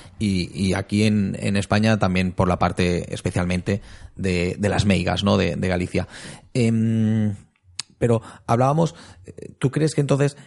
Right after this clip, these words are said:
empieza como una historia de fantasmas y que a partir de ahí es donde se enriquece con el tema de, de Prometeo? Em, al final no ha acabado,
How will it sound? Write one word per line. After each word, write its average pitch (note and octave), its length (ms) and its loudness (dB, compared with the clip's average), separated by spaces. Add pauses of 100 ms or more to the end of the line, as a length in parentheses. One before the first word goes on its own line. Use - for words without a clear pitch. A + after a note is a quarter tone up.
(100)
empieza A#2 520 2
como A#2 200 4
una C#3 100 2
historia G2+ 640 0
de G#2 220 -2
fantasmas B2+ 640 0 (320)
y A#2+ 100 2
que - 80 0
a G2+ 80 2
partir C#3 320 2
de C#3 80 2
ahí C3+ 360 2
es A2+ 180 0
donde A2+ 440 0 (420)
se - 160 0
enriquece G#2+ 540 0
con G#2 160 0
el F#2+ 180 -2
tema G#2 220 0
de, F#2+ 260 4
de G2 160 0
Prometeo? F#2 520 -2 (540)
Em, G#2+ 720 -2 (1120)
al B2+ 160 0
final C3 440 0
no C#3 200 2
ha D3 60 2
acabado, D#3 320 2